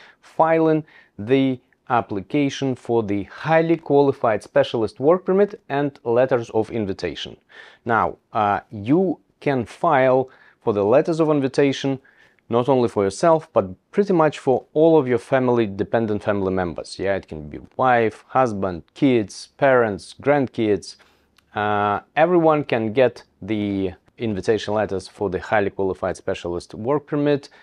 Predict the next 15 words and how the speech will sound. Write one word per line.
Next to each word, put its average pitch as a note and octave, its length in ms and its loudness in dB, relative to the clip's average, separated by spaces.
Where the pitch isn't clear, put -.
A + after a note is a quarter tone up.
uh, F#2+ 260 -2
based A2 380 0
on G2 140 -2
the F#2 60 -2
main G2 220 -2
applicant. - 600 -12
Uh, A2 300 2
that D3+ 380 0
process D3 540 0
takes C3 280 0
approximately A#2+ 760 -2
three D3 400 -2
to A2 140 -10
four, A2 460 2
uh, F#2 380 2